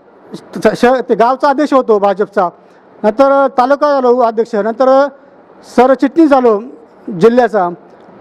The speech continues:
जिल्हा उपाध्यक्ष झालो, उत्तर महाराष्ट्राचं मी पद घेतलं. पण माझ्या कामात कधी काय नाही, मी काम करतो. ही भारतीय जनता पार्टी अशी पार्टी आहे, काही, अ, कशा, कशा पैशावर चालणारी पार्टी नाही. जो काम करीन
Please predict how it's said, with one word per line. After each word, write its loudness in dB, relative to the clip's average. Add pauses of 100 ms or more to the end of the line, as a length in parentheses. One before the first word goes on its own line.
जिल्हा 4
उपाध्यक्ष -2
झालो, 2
उत्तर -6
महाराष्ट्राचं -4
मी 0
पद -2
घेतलं. 0 (380)
पण -2
माझ्या 0
कामात -4 (100)
कधी -2
काय -2
नाही, -4
मी -4
काम -2
करतो. -2
ही -4 (680)
भारतीय 2
जनता 0
पार्टी -2
अशी -4
पार्टी -2
आहे, 0 (640)
काही, 4 (220)
अ, 4
कशा, -4
कशा -8
पैशावर 0
चालणारी -4
पार्टी -2
नाही. 2 (460)
जो 4
काम -2
करीन 0